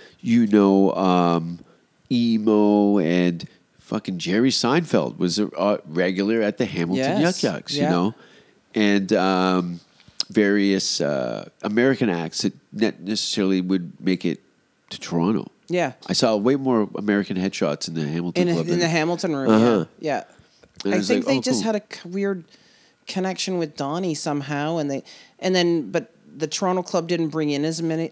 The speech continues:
Speaker 2: as American acts. Like, they did
Speaker 1: Yeah.
Speaker 2: out west as well. They brought in a lot of Americans in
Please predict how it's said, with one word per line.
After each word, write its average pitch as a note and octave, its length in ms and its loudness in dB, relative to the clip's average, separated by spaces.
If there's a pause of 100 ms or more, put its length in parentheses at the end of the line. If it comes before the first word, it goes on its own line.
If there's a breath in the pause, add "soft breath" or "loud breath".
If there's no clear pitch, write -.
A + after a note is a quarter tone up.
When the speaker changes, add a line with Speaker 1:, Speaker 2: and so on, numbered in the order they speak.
(140)
Speaker 2:
as D3 260 -4
American D#3 440 0
acts. F3+ 280 -4
Like, D#3 220 -2
they E3+ 100 0
did D3 120 6
Speaker 1:
Yeah. B3+ 160 6
Speaker 2:
out - 100 2
west E3 360 0
as B2+ 120 -6
well. C#3 300 -2
They B2 100 -4
brought B2 220 -4
in A#2+ 80 -6
a A#2+ 60 -8
lot B2 140 -6
of A#2+ 80 -8
Americans A#2+ 540 -8
in A2+ 200 -10